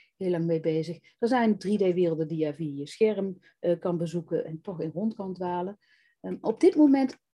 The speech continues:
zijn zowel van de hardware- en de softwarekant, ehm, zeggen mensen, hebben mensen ideeën over die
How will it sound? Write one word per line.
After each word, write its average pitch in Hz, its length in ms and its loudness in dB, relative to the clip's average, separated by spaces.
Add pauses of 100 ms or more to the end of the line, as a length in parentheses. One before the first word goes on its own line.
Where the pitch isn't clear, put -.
zijn 208 340 -6 (100)
zowel 214 440 0
van 196 260 -10
de 175 80 -8
hardware- 254 720 0
en 190 80 -6
de 165 60 -6
softwarekant, 277 880 0 (400)
ehm, 214 260 -6 (280)
zeggen 226 360 2
mensen, 196 440 -4
hebben 208 280 2
mensen 208 280 0
ideeën 170 280 2
over 160 200 -4
die 160 260 -6